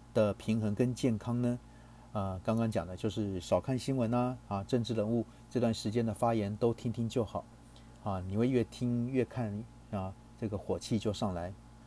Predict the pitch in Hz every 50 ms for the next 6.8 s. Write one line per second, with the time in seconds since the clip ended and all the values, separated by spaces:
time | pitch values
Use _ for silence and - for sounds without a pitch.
0 | - - - - - - - - - 131 131 131 127 120 - - 143 127 120 113
1 | 120 120 - 143 127 113 104 101 - - 101 92 95 87 117 135 120 - 131 117
2 | - 120 117 113 120 117 113 - 123 104 101 104 101 - - 104 101 107 117 -
3 | - - 160 139 117 104 - 107 95 - - 123 117 117 107 95 90 98 110 -
4 | - - - - - - - - 127 123 117 - 135 120 107 - - 143 135 139
5 | 135 123 - - 101 98 107 98 - - 123 110 101 - 113 110 101 120 113 104
6 | 104 101 110 107 139 123 104 95 - - 98 98 - - 101 -